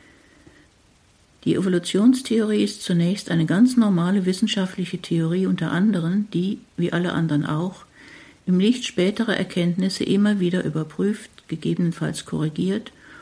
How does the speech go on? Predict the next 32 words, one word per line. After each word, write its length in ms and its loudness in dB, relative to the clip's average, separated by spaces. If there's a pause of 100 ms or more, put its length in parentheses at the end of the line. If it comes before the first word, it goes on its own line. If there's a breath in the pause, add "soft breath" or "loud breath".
(260 loud breath)
und 180 4
möglicherweise 800 0
auch 80 -4
verworfen 560 -2
werden 320 -4
muss. 320 -10 (1200 soft breath)
Und 120 2
so 200 4
wird 200 2
bis 180 -2
heute 300 0
versucht, 680 -4
durch 160 -2
immer 240 2
neue 320 2
Ergänzungen 640 -2
und 320 -2
Aktualisierungen 1120 -2 (640 loud breath)
die 80 2
Evolutionstheorie 1120 0
naturwissenschaftlich 1000 -2
zu 160 -6
untermauern 760 0
und 200 -2
mit 180 -4
neuesten 580 -2
wissenschaftlichen 720 -6
Erkenntnissen 720 -2
in 120 0
Übereinstimmung 800 -2
zu 140 -10
bringen. 400 -8